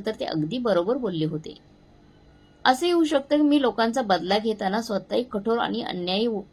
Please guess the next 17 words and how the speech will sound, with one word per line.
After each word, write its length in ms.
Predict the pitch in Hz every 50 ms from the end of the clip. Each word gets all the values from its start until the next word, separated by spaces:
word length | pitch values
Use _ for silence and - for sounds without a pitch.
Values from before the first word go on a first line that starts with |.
| _ _ _ _ _ -
बनून 420 | 185 185 196 180 160 165 190 214 202
जाईल. 300 | 196 160 151 - - - - - _ _ _ - - _ _ _ _ _ _ - _ _ _ -
तरीसुद्धा 380 | 240 240 302 302 320 262 277 320
त्यांनी 280 | 320 302 277 269 285
त्यांच्या, 320 | 294 294 240 240 220 247 240 - - - _ -
माझ्या 300 | 196 196 190 190 240 262
इच्छेचा 380 | 240 - - - 262 262 -
आदर 360 | - - 170 180 175 175 220 240 247
केला 220 | 214 175 170 185
आणि 220 | 190 185 185 196 196
मी 240 | 202 202 214 202
एका 320 | 180 175 196 175 160 185 226 - - _ - _ _ - - - - - - -
चांगल्या 260 | 247 240 254 294 339
कॉलेजमधून 680 | 330 - 247 220 226 247 262 254 247 233 202 220 233 247
पदवी 340 | 247 - 190 170 175 220 254
प्राप्त 400 | 247 247 220 185 - - - 170 151 165
केली. 220 | 160 151 - -